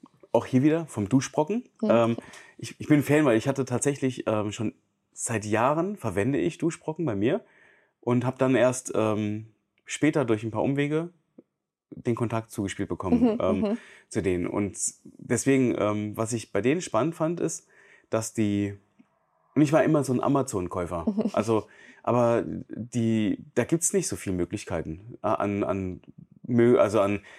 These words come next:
Speaker 1: da kriegst du immer noch die, äh, so feste Pakete einfach
Speaker 2: Ja.
Speaker 1: nur bei Amazon. Und bei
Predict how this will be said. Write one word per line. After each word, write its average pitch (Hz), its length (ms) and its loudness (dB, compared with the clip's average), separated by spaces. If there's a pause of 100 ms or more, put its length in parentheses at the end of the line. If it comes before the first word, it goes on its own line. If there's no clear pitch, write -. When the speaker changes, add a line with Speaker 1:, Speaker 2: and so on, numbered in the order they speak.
Speaker 1:
da 110 80 -4
kriegst 135 200 2
du 135 60 6
immer 139 180 4
noch 135 180 4
die, 117 420 4
äh, - 320 -2 (280)
so 123 220 0
feste 151 300 2
Pakete 113 460 0
einfach - 200 -2
Speaker 2:
Ja. 98 100 0
Speaker 1:
nur 92 80 -2
bei 87 100 0
Amazon. 90 360 -4 (320)
Und 107 100 -6
bei 107 140 2